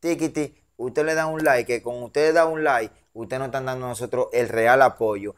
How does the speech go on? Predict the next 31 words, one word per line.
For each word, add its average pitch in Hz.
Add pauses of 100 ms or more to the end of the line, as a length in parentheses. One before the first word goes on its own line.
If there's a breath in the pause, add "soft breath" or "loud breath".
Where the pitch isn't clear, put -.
(160 soft breath)
Y 120
ahí 139
mismito, 151
de 120
paso, 127
después 117
que 131
usted 139
dé 139
el 131
like, 123 (200 soft breath)
usted 117
agarra 131
y 117
da 127
un 139
comentario, 127
prrr, 165
lo 127
que 117
usted 151
quiera, 151
usted, 131 (180)
lo 127
que 120
usted 151
quiera, 135 (200 soft breath)
usted 127
comenta, 135
que 143
Julián 156